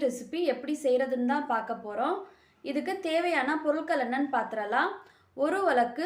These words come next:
செகப்பரிசி, கிராம் கணக்குக்கு இருநூறு கிராம். இதை நல்லா கழுவிட்டு ரெண்டு மணி நேரம் போல தண்ணி ஊத்தி ஊற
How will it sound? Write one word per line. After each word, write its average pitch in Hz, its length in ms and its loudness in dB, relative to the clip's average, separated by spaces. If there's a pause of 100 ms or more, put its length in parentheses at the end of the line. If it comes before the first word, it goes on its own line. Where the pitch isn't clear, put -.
(140)
செகப்பரிசி, 254 680 0 (300)
கிராம் 277 400 2
கணக்குக்கு 247 420 -2 (120)
இருநூறு 240 420 -2
கிராம். 262 240 0 (480)
இதை 277 200 0
நல்லா 294 200 2 (160)
கழுவிட்டு 285 520 2 (100)
ரெண்டு 269 220 0
மணி 262 180 -2
நேரம் 294 300 0
போல 269 220 2 (100)
தண்ணி 277 300 0
ஊத்தி 254 220 -6 (120)
ஊற 277 100 4